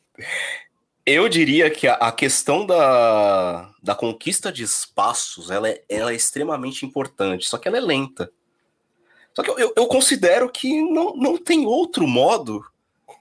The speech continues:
que não seja ou esse, ou você enforcar todos os publicitários velhos e, enfim,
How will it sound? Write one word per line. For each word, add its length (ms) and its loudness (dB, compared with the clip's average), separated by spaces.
que 100 -2
não 140 0
seja 520 0
ou 220 2
esse, 580 0
ou 200 -2
você 240 -2
enforcar 360 0
todos 160 -4
os 60 -8
publicitários 640 -2
velhos 480 0
e, 240 -4
enfim, 360 -2